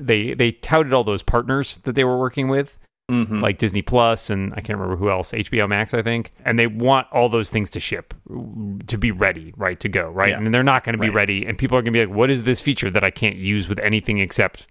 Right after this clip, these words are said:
Speaker 1: Apple T V Plus," <laughs> basically?
Speaker 2: Yeah, right. Or P-,
Speaker 1: So,
Speaker 2: or P cal.
Speaker 1: doesn't surprise me. Doesn't surprise, yeah.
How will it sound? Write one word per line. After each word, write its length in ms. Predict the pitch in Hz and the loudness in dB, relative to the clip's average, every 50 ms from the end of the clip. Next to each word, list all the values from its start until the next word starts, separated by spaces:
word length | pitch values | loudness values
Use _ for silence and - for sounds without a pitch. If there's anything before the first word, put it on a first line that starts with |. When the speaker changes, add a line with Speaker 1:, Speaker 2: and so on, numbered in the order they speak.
| - _ - - - - _ _ - | -20 _ -20 -20 -20 -20 _ _ -2
Speaker 1:
Apple 220 | 107 - - 110 | 0 0 0 -2
T 160 | - - 117 | -2 -2 -2
V 100 | 95 101 | -2 -2
Plus," 440 | 98 - 143 175 165 - - - - | 0 4 4 4 4 4 0 -6 0
<laughs> 20 | |
basically? 600 | - 151 131 123 - - - - - - - - | 2 2 2 2 0 -2 -4 -2 -2 0 2 2
Speaker 2:
Yeah, 140 | 101 82 - - - - - - - - - - - | 2 0 -6 -10 -14 -14 -14 -12 -12 -12 -12 -10 -6
right. 160 | - - 104 - - _ _ _ _ _ - | -6 -6 -6 -8 -12 _ _ _ _ _ -8
Or 80 | 107 98 | -6 -4
P-, 120 | - 117 | 0 0
Speaker 1:
So, 100 | 123 110 | 0 2
Speaker 2:
or 160 | 104 104 120 | 4 2 0
P 160 | 98 - 98 | 0 -2 -10
cal. 160 | - - - - | -10 -10 -4 4
Speaker 1:
doesn't 260 | - 190 185 170 165 | 4 4 4 4 0
surprise 400 | 131 151 - 143 123 110 101 87 | -2 0 2 2 2 2 0 -2
me. 200 | 92 85 82 - - - _ - | -6 -8 -8 -10 -14 -20 _ 0
Doesn't 200 | - 160 160 156 | 2 2 2 2
surprise, 280 | 139 117 - 107 98 107 | 0 0 0 0 0 2
yeah. 220 | 107 98 90 87 | 0 0 0 0